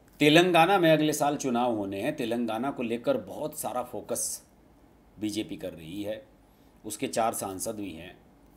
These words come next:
कुछ विधायक भी उनके बने हैं, तेलंगाना में उपचुनाव जीते हैं कुछ बीजेपी ने। इन सब चीज़ों की वजह से बीजेपी की प्रायोरिटी अब तेलंगाना बन गई है, वरना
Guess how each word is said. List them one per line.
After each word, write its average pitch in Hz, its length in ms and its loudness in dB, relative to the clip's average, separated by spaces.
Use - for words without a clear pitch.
कुछ 120 180 -4
विधायक 113 460 0
भी 131 140 0
उनके 120 500 0
बने 110 320 2
हैं, 110 340 -4
तेलंगाना 110 560 2
में 117 240 0
उपचुनाव 123 560 0
जीते 107 280 -4
हैं 92 160 -10
कुछ - 220 -12
बीजेपी 107 400 -2
ने। 92 220 -10
इन 165 140 2
सब 202 280 -2
चीज़ों 165 280 2
की 160 120 0
वजह 139 200 0
से 156 160 0
बीजेपी 131 540 0
की 147 240 -2
प्रायोरिटी 117 680 0
अब 147 200 -4
तेलंगाना 113 480 -2
बन - 120 -12
गई 71 340 -20
है, - 60 -20
वरना 156 600 6